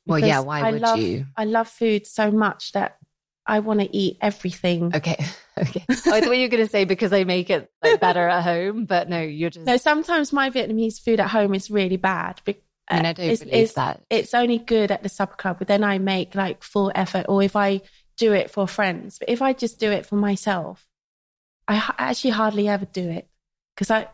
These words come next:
Speaker 2: 'cause it's something now I've ju-, I just naturally do for other people.
Speaker 1: Yeah.
Speaker 2: And so if I, if I have time to go out, I don't ever go to eat Vietnamese 'cause I just,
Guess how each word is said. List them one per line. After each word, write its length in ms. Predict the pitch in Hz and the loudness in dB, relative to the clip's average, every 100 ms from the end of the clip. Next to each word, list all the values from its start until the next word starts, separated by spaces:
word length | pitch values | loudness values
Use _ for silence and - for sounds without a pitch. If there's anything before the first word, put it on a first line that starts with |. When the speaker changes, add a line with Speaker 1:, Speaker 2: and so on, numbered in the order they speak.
| - | -8
Speaker 2:
'cause 160 | 202 | -4
it's 220 | 214 - - | -4 -4 -6
something 340 | 220 208 208 | -4 0 2
now 160 | 202 196 | 2 2
I've 160 | 190 | -2
ju-, 160 | 190 190 | -2 -2
I 100 | - 185 | -2 -2
just 300 | 190 - 208 | -4 -4 -2
naturally 440 | 202 - - 190 | -2 -2 -6 -4
do 280 | 220 208 180 | 0 0 0
for 160 | - | -4
other 160 | 196 190 | -4 -6
people. 440 | - 233 214 - 175 | -2 -2 0 -2 0
Speaker 1:
Yeah. 380 | 160 131 120 139 _ _ | 2 0 -4 -10 _ _
Speaker 2:
And 340 | 220 214 208 190 | 0 2 2 -2
so 680 | - - 233 220 220 214 - _ _ _ _ - | -10 0 2 2 -2 -4 -8 _ _ _ _ -4
if 160 | 247 | 0
I, 180 | 254 254 - | 2 0 -4
if 140 | 247 262 | -2 0
I 80 | |
have 200 | 240 240 | 0 -6
time 220 | - 220 208 | -4 -2 -2
to 80 | |
go 180 | - 220 | -4 0
out, 180 | 202 190 | 0 0
I 80 | 202 | -4
don't 400 | - 233 208 - - | -2 -2 -2 -6 -6
ever 200 | 214 202 | -2 -2
go 400 | - 214 202 196 | 0 0 2 0
to 160 | 190 - | -4 -4
eat 160 | 202 202 | -2 0
Vietnamese 500 | - 196 196 185 - | 0 2 2 0 -2
'cause 140 | 190 | -2
I 60 | 196 | -2
just, 280 | - 196 | -2 -8